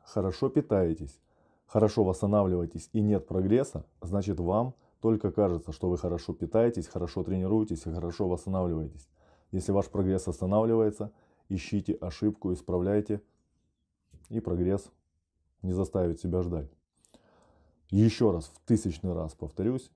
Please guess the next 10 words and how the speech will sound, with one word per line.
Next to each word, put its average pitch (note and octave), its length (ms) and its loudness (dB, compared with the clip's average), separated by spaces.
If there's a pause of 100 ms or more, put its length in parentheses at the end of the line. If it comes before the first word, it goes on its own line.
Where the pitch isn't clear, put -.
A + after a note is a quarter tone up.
(120)
не F#2+ 500 -2
ищите G#2 460 -4
волшебных E2+ 760 -2 (100)
тренировок, G2 680 0 (100)
каких-то F#2 480 -6
универсальных. G2+ 800 -2 (220)
Все - 200 -4
мы F#2 140 0
люди F2 220 0
разные, G2+ 500 0